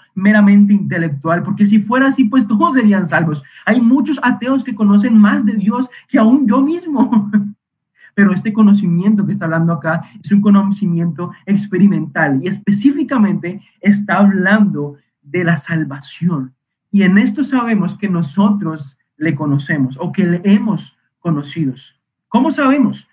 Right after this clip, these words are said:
¿Cuál es la evidencia? Si guardamos sus mandamientos. Y yo le quiero preguntar a usted, hermano, ¿hace cuánto usted fue salvo? Yo no lo sé, la verdad, con exactitud, exactitud, hace diez años,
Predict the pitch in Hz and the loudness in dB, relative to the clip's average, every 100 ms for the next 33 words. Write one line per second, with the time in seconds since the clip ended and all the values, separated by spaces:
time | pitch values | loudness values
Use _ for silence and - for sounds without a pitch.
0 | _ - 254 294 233 262 233 208 254 262 | _ -4 -2 0 0 2 2 2 0 -2
1 | - - - _ _ - 202 160 160 143 | -4 -6 -12 _ _ -2 0 0 -4 0
2 | 208 214 151 - _ _ _ _ - - | 0 0 -2 -8 _ _ _ _ -12 -4
3 | 226 147 139 - _ _ _ _ - 160 | 0 0 -4 -14 _ _ _ _ -10 -4
4 | 165 165 151 160 160 151 139 - _ _ | 0 0 -2 -4 -4 -4 -6 -10 _ _
5 | _ _ _ _ _ _ _ - 208 254 | _ _ _ _ _ _ _ -2 0 2
6 | 294 294 277 269 226 202 220 233 202 220 | 0 -2 0 0 0 0 0 -2 -2 0
7 | 208 156 135 - _ - - 190 226 214 | 0 0 -4 -6 _ -20 -6 -2 0 0
8 | 214 202 254 240 247 208 202 214 220 - | 0 0 -4 -2 -4 -6 -2 -2 -2 -6
9 | 202 220 196 220 208 135 - _ _ _ | -2 0 0 0 0 -4 -10 _ _ _
10 | _ _ _ _ _ - 185 226 262 220 | _ _ _ _ _ -4 2 2 2 0
11 | 185 208 226 170 170 170 196 180 202 202 | -2 0 0 -2 -4 -4 -8 -6 -4 -4
12 | 202 220 208 - - 208 - 151 226 214 | 0 -2 -2 -8 -10 -10 -12 -6 0 2
13 | 202 214 170 185 - 147 180 208 226 - | 2 2 0 -4 -6 -6 -4 -2 -2 -4